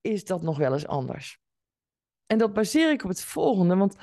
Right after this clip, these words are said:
we hadden natuurlijk de afgelopen weken de tijd van de oudejaarsborrels,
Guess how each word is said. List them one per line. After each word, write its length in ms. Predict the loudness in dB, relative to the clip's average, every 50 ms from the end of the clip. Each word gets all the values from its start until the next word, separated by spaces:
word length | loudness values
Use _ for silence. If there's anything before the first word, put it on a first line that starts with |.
| -20 _ _
we 80 | 0 2
hadden 240 | 2 2 2 2 0
natuurlijk 320 | -2 -2 0 0 -2 -2
de 80 | -2 -2
afgelopen 600 | -2 -4 -4 -4 -2 -2 0 0 0 -2 -4 -2
weken 400 | 0 0 2 2 0 -2 -4 -4
de 100 | -6 -4
tijd 400 | -4 -2 -2 -2 -2 -4 -6 -10 _ _ _ _ _ _ _
van 200 | _ -8 -4 -2
de 240 | 0 0 0 0 -4 _ _ _ _
oudejaarsborrels, 1300 | -10 -6 -4 -2 0 0 2 2 2 2 0 -2 -6 -4 -2 0 0 0 0 -2 -2 -4 -6 -8 -14